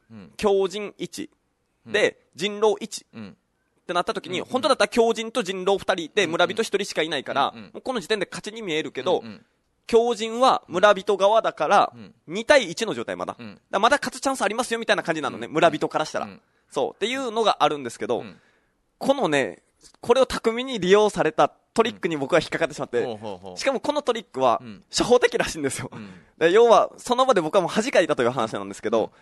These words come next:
Speaker 2: 一番最後の状態になって、僕は人狼ではなく村人だったんですよ。
Speaker 1: うん、うん。
Speaker 2: で、えー、その時に、
Speaker 1: うん。
Speaker 2: あ、ちょっと待って、僕が村人だったのかな？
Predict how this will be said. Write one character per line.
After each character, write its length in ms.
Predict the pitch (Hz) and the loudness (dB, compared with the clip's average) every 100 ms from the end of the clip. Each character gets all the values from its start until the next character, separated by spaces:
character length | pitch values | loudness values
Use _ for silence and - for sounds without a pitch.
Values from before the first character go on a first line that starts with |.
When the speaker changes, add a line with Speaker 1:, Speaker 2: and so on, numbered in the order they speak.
| _ _ _ _ _ | _ _ _ _ _
Speaker 2:
一 180 | 240 - | -4 2
番 140 | 277 285 | 2 4
最 140 | 202 | 2
後 80 | 202 | 2
の 80 | 190 | 2
状 160 | 156 | 2
態 100 | 170 | 2
に 40 | 147 | -2
な 80 | |
っ 20 | 120 | -4
て、 100 | 135 | 0
僕 200 | 190 277 | 4 4
は 100 | 170 | 4
人 140 | 185 | 0
狼 160 | 196 208 | 0 2
で 80 | |
は 60 | 175 | 2
な 100 | 127 | -2
く 80 | 135 | -2
村 220 | 151 180 | 6 6
人 180 | 180 220 | 6 0
だ 80 | 127 | 0
っ 20 | |
た 80 | 98 | -4
ん 60 | |
で 40 | 92 | -10
す 60 | |
よ。 80 | - _ | -16 _
Speaker 1:
う 40 | 123 | -20
ん、 20 | |
う 40 | |
ん。 240 | 101 95 - _ - | -20 -20 -20 _ 0
Speaker 2:
で、 260 | 202 - _ _ _ _ _ _ 135 | 0 0 _ _ _ _ _ _ 0
え 420 | 131 117 110 113 | 0 0 0 -2
ー、 40 | |
そ 140 | 135 220 | -4 -6
の 120 | 202 | -6
時 220 | - 135 | -10 -10
に、 200 | 131 107 | -12 -12
Speaker 1:
う 60 | 156 | -14
ん。 160 | 143 98 | -16 -4
Speaker 2:
あ、 80 | 196 | -4
ち 80 | - | -4
ょ 20 | |
っ 20 | |
と 60 | 285 | -8
待 80 | |
っ 0 | |
て、 100 | - | -8
僕 260 | 117 160 254 | -10 -10 0
が 80 | 233 | 0
村 260 | 139 143 135 | 2 0 -2
人 300 | 143 175 _ - | -4 -10 _ -18
だ 80 | |
っ 40 | - _ | -18 _
た 80 | 95 | -18
の 80 | |
か 100 | 87 | -16
な？ 140 | 87 | -16